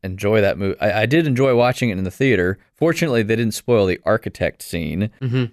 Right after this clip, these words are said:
Speaker 1: in anything. At least I don't think they did. But I was one of those guys back in college soaking up all of the Matrix Reloaded trailers and the Animatrix stuff and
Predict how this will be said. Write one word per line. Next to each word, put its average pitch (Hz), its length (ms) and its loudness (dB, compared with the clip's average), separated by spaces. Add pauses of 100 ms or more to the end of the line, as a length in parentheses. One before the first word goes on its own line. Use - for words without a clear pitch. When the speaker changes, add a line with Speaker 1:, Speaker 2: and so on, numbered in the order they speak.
Speaker 1:
in 101 100 -2
anything. 92 380 -4
At - 120 -6
least 107 200 -2
I 92 40 0
don't 90 160 -8
think 120 220 -4
they 80 120 -6
did. 87 260 -2
But 110 280 0
I 135 120 2
was 160 200 2
one 135 140 0
of 120 60 0
those 107 160 2
guys 120 360 0
back 101 220 2
in 98 80 -10
college 101 540 2 (420)
soaking 147 540 0
up 135 260 0
all 131 580 4
of 113 80 0
the 95 140 0 (340)
Matrix 117 540 0
Reloaded 107 480 0
trailers 120 640 2
and 92 120 -2
the 92 100 -4
Animatrix 120 720 0
stuff 117 480 2
and 92 160 -4